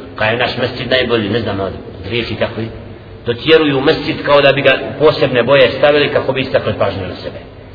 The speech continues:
A šta onda kaže? "Summe", tako ćete raditi da bi im istakli, a onda nećete ih obdržavati osim malo. Što znači obdržavati?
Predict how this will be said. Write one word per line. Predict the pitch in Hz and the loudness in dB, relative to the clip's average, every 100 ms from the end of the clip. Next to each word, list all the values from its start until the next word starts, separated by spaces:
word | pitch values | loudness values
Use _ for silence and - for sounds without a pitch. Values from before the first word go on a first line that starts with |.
| - - - | -20 -20 -8
A | - | -4
šta | 113 156 165 | 2 4 6
onda | 151 131 | 6 4
kaže? | 160 151 180 - - - - | 2 0 -2 -6 -12 -16 -8
"Summe", | 180 160 131 | -2 0 0
tako | 127 165 139 | 0 0 0
ćete | 127 120 120 | -4 0 2
raditi | 127 147 165 - 208 - | 4 2 0 -4 -6 -2
da | 135 131 | 2 2
bi | 127 120 | 2 -2
im | 117 | -2
istakli, | 165 - 190 175 202 214 - - | -2 -2 -2 -2 0 0 -2 -4
a | 135 | 0
onda | 156 170 156 143 | 2 2 2 2
nećete | 151 190 - 175 - 165 | 2 0 0 -2 0 0
ih | 160 156 | 2 2
obdržavati | 139 139 - 151 160 143 143 | 2 0 2 2 2 0 -2
osim | 131 123 | -4 -4
malo. | 113 87 78 - - - - - - - - - - - - - - - - | -4 -4 -8 -12 -16 -18 -18 -20 -20 -20 -20 -20 -20 -20 -20 -20 -20 -20 -10
Što | |
znači | 139 131 | -6 -4
obdržavati? | 135 113 127 143 160 | -2 2 4 4 0